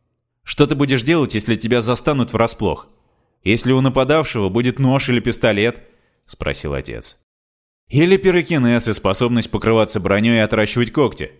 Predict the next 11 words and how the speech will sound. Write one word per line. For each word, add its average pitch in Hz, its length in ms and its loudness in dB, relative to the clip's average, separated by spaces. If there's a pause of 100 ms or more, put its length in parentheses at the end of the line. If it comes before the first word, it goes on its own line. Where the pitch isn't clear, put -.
(600)
У 76 100 -14
меня 85 360 0
засосало 80 540 -2
под 80 160 -2
ложечкой, 104 640 -2 (220)
ведь 202 240 -2
у 123 120 2
отца 123 320 0
были 151 180 0
основания 131 600 0
беспокоиться. 110 800 -4